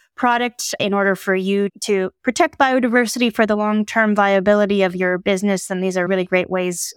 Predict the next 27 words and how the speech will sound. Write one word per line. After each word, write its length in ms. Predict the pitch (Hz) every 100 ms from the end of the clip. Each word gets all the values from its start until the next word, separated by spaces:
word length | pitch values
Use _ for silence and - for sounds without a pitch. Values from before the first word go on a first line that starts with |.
| -
for 280 | - 190 185
you 200 | 202 202
to 80 |
justify 560 | 190 185 - 185 185 175
diving 680 | 170 175 185 180 180 180 180
into 520 | 196 190 190 - 190
this 160 | 175 175
topic 480 | - 185 175 185 -
more 340 | 180 180 175 175
deeply. 540 | 185 185 - 175 175 - _ _ _ -
I 80 | 214
also 260 | 214 233 220
wish 240 | 214 -
that 240 | 202 185 _ -
folks 480 | - 214 214 - -
knew 540 | 220 208 214 214 214 214
that 240 | 190 185
nature-based 680 | 196 196 202 196 196 185 -
solutions 960 | 190 190 196 196 208 202 196 202 190
could 540 | - - 196 196 190 185 _ _ _
help 420 | - 208 214 _ _ _ -
to 440 | - 214 190 185 185
boost 400 | 202 202 208 -
resilience 500 | 190 196 202 226 214
of 80 | 196
the 80 |
business's 640 | 185 180 202 180 190 170